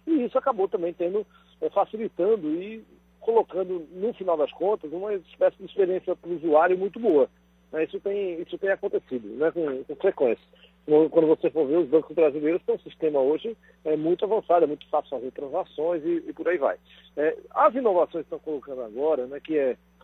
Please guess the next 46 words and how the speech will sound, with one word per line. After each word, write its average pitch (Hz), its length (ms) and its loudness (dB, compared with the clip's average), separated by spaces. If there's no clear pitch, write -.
agora, 190 320 6
lembrando, 165 560 0
o - 40 -20
setor 180 240 -12
bancário, 185 300 -6
ele 202 120 -6
é 196 40 -4
muito 170 320 -10
concentrado 117 580 -12
no 139 80 -12
Brasil, 113 380 -4
né? 139 240 -4
Noventa 156 400 0
por 151 160 -12
cento, 151 200 -4
basicamente, 143 560 2
todos 151 200 -6
os 151 120 -10
depósitos 156 720 -2
são 190 100 -4
feitos - 300 -4
por 208 140 -10
cinco 202 280 -12
bancos 143 340 2
aqui - 140 -18
no 113 100 -8
Brasil, 120 300 0
dentre 165 320 0
os - 80 -12
quais 151 320 4
dois 151 300 0
são 208 140 -2
públicos, 135 420 -8
né, 139 140 -8
que - 80 -4
é 139 40 0
a - 40 -4
Caixa 127 260 -2
Banco 135 140 -6
do 175 60 -8
Brasil, 214 320 2
o 254 40 -8
resto 226 220 4
é 247 40 6
Bradesco, 220 580 0
Santander 156 540 -6